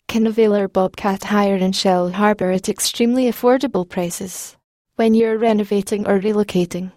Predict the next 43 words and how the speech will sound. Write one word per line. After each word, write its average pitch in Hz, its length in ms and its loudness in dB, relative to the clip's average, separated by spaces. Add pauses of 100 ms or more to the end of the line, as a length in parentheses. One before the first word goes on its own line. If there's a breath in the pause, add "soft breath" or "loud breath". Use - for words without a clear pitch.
(140)
it's - 300 -2
unnecessary 202 840 2
to 196 120 -2
spend 190 400 0
a 190 40 0
fortune 233 520 0
on 185 100 0
equipments 180 580 -2
which - 240 -4
you 180 140 2
would 190 300 -2
only 214 280 2
be 208 140 0
using 175 320 0
for - 200 -2
a 190 120 -2
short 220 320 -2
time. 185 360 -8 (380)
Instead, 233 560 2
it's - 160 -4
much 208 260 -2
more 220 240 2
practical 240 560 -2
to 226 140 -6
hire 208 300 0
the 185 100 -4
services 190 580 -2
of 185 140 -8
companies 240 580 0
like 240 240 0
us, 269 240 0
where 214 220 2
we 214 100 0
can 196 240 -2
provide 196 480 -2
you 185 120 2
with 190 200 0
bobcats 202 540 -2
which 196 220 -4
would 180 140 -6
greatly 190 520 -2
assist - 420 -4
you. 180 220 -2